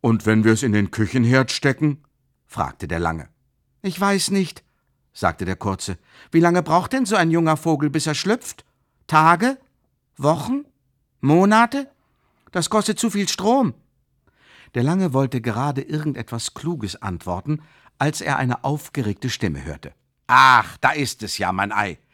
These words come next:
Sie haben es gefunden. Wie schön." Die beiden Freunde sahen sich um, doch anstelle eines Riesenvogels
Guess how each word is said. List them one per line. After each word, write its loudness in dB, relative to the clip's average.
Sie 2
haben 8
es -2
gefunden. -4
Wie -2
schön." 0
Die -8
beiden -4
Freunde -8
sahen -6
sich -14
um, -4
doch -4
anstelle -4
eines -4
Riesenvogels -8